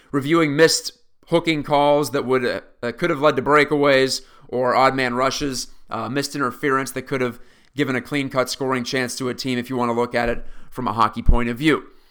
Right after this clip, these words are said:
Now, would adding this to hockey, or adding its equivalent to hockey,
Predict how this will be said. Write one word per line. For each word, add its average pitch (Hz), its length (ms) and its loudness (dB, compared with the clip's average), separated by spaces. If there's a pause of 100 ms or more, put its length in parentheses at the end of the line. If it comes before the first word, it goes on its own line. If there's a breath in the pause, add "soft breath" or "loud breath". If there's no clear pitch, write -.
(440 soft breath)
Now, 147 300 6
would 151 240 4
adding 214 280 4
this 208 180 2
to 151 120 2
hockey, 127 560 4 (300)
or 131 120 2
adding 139 220 4
its 127 180 -2
equivalent 127 640 0 (320)
to 127 140 -6
hockey, 123 520 0